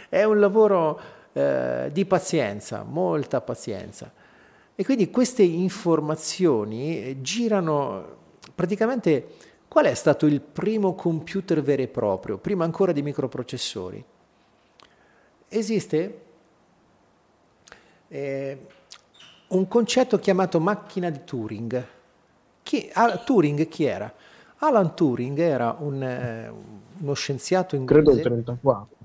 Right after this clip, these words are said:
Speaker 2: no? Perdonami, Lorenzo.
Speaker 1: Sì?
Speaker 2: Siamo nel trentaquattro con
Speaker 1: No,
Speaker 2: Turing,
Speaker 1: un,
Speaker 2: mi ricordo.
Speaker 1: un, no, l-, guarda, non è be-, allora,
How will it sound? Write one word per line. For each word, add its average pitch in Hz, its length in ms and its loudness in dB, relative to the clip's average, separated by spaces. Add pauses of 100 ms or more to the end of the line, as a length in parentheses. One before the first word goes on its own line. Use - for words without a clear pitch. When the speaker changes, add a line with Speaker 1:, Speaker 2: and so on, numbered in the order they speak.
(120)
Speaker 2:
no? 156 220 -2 (520)
Perdonami, 120 460 2
Lorenzo. 113 340 -6
Speaker 1:
Sì? 190 320 -2 (1120)
Speaker 2:
Siamo 139 200 8
nel 135 140 8
trentaquattro 135 800 6
con 127 80 -6
Speaker 1:
No, 143 260 2
Speaker 2:
Turing, 139 180 0
Speaker 1:
un, 123 80 -4
Speaker 2:
mi 127 160 -2 (240)
ricordo. 143 180 -4
Speaker 1:
un, 143 180 -4 (600)
no, 208 220 2
l-, 202 240 -2
guarda, 160 420 4
non 190 140 0
è 208 100 2
be-, 170 240 -2
allora, 131 240 -2